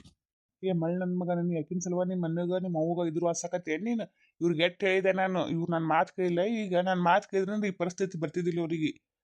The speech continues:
ಮತ್ತ್ ಅವ್ರಿಗೆ ಒಳ್ಳೆ ಮಾತಾಡ್ತಾನಂತ. ನೀನ್ ಎದಕ್ ಬಿಟ್ಟಿದ್ದೆ ನಾವು ಪ್ಯಾಟಿಗೆ?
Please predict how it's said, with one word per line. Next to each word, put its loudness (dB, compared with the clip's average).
ಮತ್ತ್ 0
ಅವ್ರಿಗೆ 2
ಒಳ್ಳೆ 4
ಮಾತಾಡ್ತಾನಂತ. -2
ನೀನ್ 2
ಎದಕ್ 2
ಬಿಟ್ಟಿದ್ದೆ 0
ನಾವು 2
ಪ್ಯಾಟಿಗೆ? 2